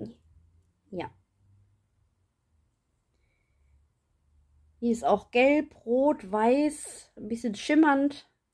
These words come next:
Sehr, sehr schöner Stift, find ich. Also die Stifte sind bei F T Normal jetzt zu haben als Sets.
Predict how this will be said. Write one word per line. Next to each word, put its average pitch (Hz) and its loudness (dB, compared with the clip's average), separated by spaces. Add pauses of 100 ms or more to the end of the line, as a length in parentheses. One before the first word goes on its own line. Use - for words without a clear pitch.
(1200)
Sehr, 196 2
sehr 240 2
schöner 220 -2
Stift, - -6 (1300)
find 208 -6
ich. 220 -6 (680)
Also 208 -2
die 277 4
Stifte 330 2
sind 302 6
bei - 2
F 294 -2
T 392 -2
Normal 294 6
jetzt 269 0
zu 233 -6
haben 226 2
als 202 -2
Sets. - -4